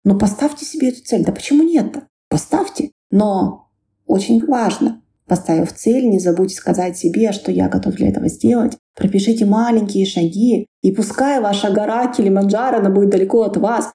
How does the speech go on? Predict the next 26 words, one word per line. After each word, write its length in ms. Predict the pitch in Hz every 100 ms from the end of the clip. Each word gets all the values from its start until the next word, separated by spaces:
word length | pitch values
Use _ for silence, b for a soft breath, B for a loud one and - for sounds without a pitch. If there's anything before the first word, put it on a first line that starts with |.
| _
но 100 | 196
вы 160 | 202 214
уже 300 | 190 180 254
будете 260 | 247 202
покупать 420 | - - - 208 190
ботинки, 520 | 170 - 226 240 170
вы 160 | 185
уже 220 | 180 180 214
будете 240 | 214 -
тренироваться, 680 | - 180 185 180 214 220 320 _
вы 160 | 196 202
уже 220 | 196 240
будете 260 | 220 214 185
готовиться 500 | 185 214 240 226 190
к 60 |
этому 260 | 196 202 196
восхождению. 840 | 190 196 180 170 190 262 233 226 -
И 120 | - 220
пока 300 | 220 233 226
вы 120 | 196
будете 260 | 190 190
жить 300 | 185 190 254
этим 220 | 277 233 196
восхождением 560 | - 202 196 196 175
в 40 | 160
голове, 460 | 175 175 226 247